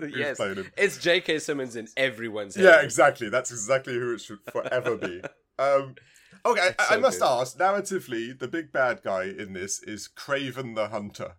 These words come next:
Speaker 1: or something, right?
Speaker 2: Yeah. Yes.
Speaker 1: At the moment, I'm not a huge fan of his story. Now, I don't know any backstory to him.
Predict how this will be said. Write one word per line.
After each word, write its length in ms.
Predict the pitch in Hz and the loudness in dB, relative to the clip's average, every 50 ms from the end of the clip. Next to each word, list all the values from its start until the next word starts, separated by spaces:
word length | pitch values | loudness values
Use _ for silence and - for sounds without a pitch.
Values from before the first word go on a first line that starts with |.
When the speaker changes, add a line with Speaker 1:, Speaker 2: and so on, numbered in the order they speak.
| _ | _
Speaker 1:
or 120 | _ 98 95 | _ -14 -14
something, 380 | 95 - 101 90 85 92 87 | -12 -12 -12 -12 -12 -14 -10
right? 160 | 85 92 - 98 | -6 -4 -4 -2
Speaker 2:
Yeah. 140 | 90 80 - _ _ _ _ _ _ _ _ _ _ _ | -4 -6 -8 _ _ _ _ _ _ _ _ _ _ _
Yes. 500 | - 104 104 85 76 - - - - - - _ _ _ _ _ _ _ _ _ _ - - - - - | -10 -8 -6 -6 -8 -10 -14 -14 -16 -18 -20 _ _ _ _ _ _ _ _ _ _ -20 -20 -20 -8 -2
Speaker 1:
At 120 | - 190 190 | 0 0 0
the 80 | 214 | 0
moment, 640 | 196 185 190 226 247 269 262 196 139 117 110 135 - - _ _ _ _ _ _ _ _ _ _ _ _ _ _ _ _ - | -2 0 2 2 2 2 0 -2 -4 -6 -6 -8 -12 -16 _ _ _ _ _ _ _ _ _ _ _ _ _ _ _ _ 0
I'm 260 | 147 160 160 151 156 | 2 2 2 2 4
not 160 | 165 170 165 - | 4 4 4 4
a 180 | 160 147 - - | 0 -4 -4 -8
huge 440 | - - 165 160 151 143 131 - - | -16 -14 -12 -12 -10 -10 -10 -12 -8
fan 360 | - - 143 135 135 127 127 | -4 -2 0 2 2 0 -2
of 120 | 120 110 | -4 -8
his 160 | - 127 113 - | -8 -10 -10 -10
story. 520 | - - 127 117 104 92 82 80 87 - _ _ | -10 -8 -6 -6 -6 -8 -10 -12 -16 -20 _ _
Now, 220 | - 117 117 113 | -2 0 0 2
I 120 | 104 139 156 | 2 2 4
don't 200 | 170 165 147 127 | 2 2 0 0
know 360 | 139 143 135 127 127 127 127 - - | 2 2 2 2 0 -4 -6 -4 -4
any 220 | 156 175 170 147 | -2 -2 -2 -2
backstory 720 | 139 139 127 110 - - - - 113 107 98 95 95 95 - | 0 0 0 0 -2 -8 -14 -10 -10 -8 -8 -8 -10 -10 -12
to 100 | - 92 | -12 -12
him. 300 | 92 110 127 135 139 139 | -10 -10 -12 -12 -16 -20